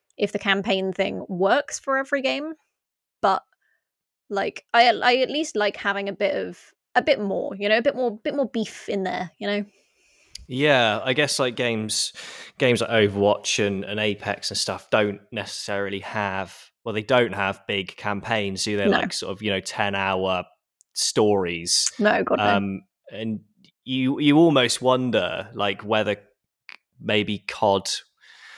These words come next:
Speaker 2: one day or, you know, Battlefield or whatever would tr-,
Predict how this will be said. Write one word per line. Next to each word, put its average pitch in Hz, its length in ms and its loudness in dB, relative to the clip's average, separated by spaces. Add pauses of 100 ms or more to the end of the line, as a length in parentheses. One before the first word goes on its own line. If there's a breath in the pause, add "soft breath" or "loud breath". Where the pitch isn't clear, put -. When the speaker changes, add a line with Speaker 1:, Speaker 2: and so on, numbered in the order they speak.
(840 loud breath)
Speaker 2:
one 107 280 4
day 101 500 2 (200)
or, 104 240 -4
you 107 140 -2
know, 92 100 -2
Battlefield 98 580 -6
or - 20 0
whatever 95 320 0
would 95 200 -4
tr-, - 240 -10